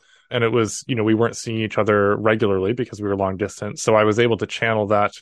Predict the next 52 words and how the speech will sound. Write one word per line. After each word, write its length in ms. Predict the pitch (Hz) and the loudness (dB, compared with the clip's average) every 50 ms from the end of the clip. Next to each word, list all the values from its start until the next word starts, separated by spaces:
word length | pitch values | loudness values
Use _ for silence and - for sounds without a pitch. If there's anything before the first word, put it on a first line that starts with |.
| _ _ _ _ _ _ _ _ - | _ _ _ _ _ _ _ _ -10
into 260 | 113 101 - - 98 | -8 -6 -6 -6 -8
things 600 | - - - 147 135 107 95 98 95 - - - | -6 0 2 2 2 2 0 -4 -6 -8 -4 0
that 120 | 123 113 | 2 2
I 80 | 110 104 | 2 2
could 160 | - 110 95 | 0 -2 -6
create. 440 | - - 123 110 110 104 - - _ _ _ _ _ _ _ _ - | -6 -4 -4 -2 -2 -2 -2 -4 _ _ _ _ _ _ _ _ -6
I 60 | - | -2
did 160 | 165 202 196 165 | 0 2 4 4
that 100 | 156 127 | 6 6
a 40 | |
lot 280 | 120 127 135 120 - 123 | 6 6 6 4 4 0
when 120 | 113 107 | -2 -2
we 120 | 104 101 101 | -2 -4 -4
first 240 | - 120 113 - - | -4 -6 -6 -4 -2
got, 220 | 117 107 101 98 - _ - - _ _ | -2 -2 -2 -2 -6 _ -20 -20 _ _
got 180 | - 110 101 - | -6 -6 -6 -4
started 320 | - 120 107 101 98 95 | -2 0 2 2 0 0
dating, 480 | 95 110 107 101 98 95 98 98 101 - | -2 -2 -2 -2 -4 -8 -12 -14 -12 -6
um, 320 | - 113 101 98 98 101 104 | -2 0 0 0 0 0 -2
and, 220 | 107 104 104 101 | -2 -4 -4 -4
and 180 | 117 104 95 - | -4 -6 -6 -4
throughout. 460 | - 113 104 101 101 101 101 - - - _ _ _ _ _ _ _ _ _ _ _ - | 0 2 4 4 4 4 2 0 -6 -16 _ _ _ _ _ _ _ _ _ _ _ -4
Now 480 | 127 147 165 165 160 151 135 131 - - | -2 0 2 2 4 4 2 2 2 0
I 100 | 127 127 | 0 0
look 240 | 117 117 113 101 - | 2 2 0 -2 0
back 340 | - 107 101 107 117 - _ - - _ _ _ _ | -2 0 0 0 -2 -4 _ -20 -20 _ _ _ _
and 120 | - 113 107 | -14 -12 -10
I 40 | |
was 120 | 107 104 113 | -10 -8 -6
like, 140 | 107 104 165 160 _ | -8 -8 -8 -14 _
"Hmm, 280 | - 123 143 156 131 120 | -10 -8 -6 -4 -4 -2
maybe 120 | 123 139 | 0 2
we 100 | 147 170 165 | 2 2 2
could 120 | - 165 | 0 0
have 80 | 143 127 | 0 0
done 160 | 123 117 110 | 0 0 0
more 160 | 104 104 101 | 0 0 0
memories 440 | 98 98 98 110 135 139 123 110 - | 0 -2 -4 -2 -2 -2 -4 -4 -6
together." 500 | - - - 113 127 - - - 107 - _ - | -8 -6 -6 -4 -4 -4 -6 -8 -8 -14 _ -2
Yeah, 200 | 143 147 135 120 | 2 4 4 4
it's 140 | 110 - - | 4 0 -2
cool 180 | - 160 156 | 0 2 4
that 140 | 123 123 110 | 4 4 2
the 60 | - | 0
bear's 340 | 107 101 110 110 107 101 - | 0 2 4 4 4 2 2
here, 140 | - 104 95 | -2 -2 -2
and 80 | 95 98 | -2 -2
I, 80 | 104 | -2
I 140 | 104 110 110 | 0 0 2
love 260 | 107 113 120 123 117 | 2 2 2 2 2
the 100 | 113 110 | 0 -4
story, 420 | - - - 123 113 101 95 98 | -4 -4 -4 -2 0 0 -2 -4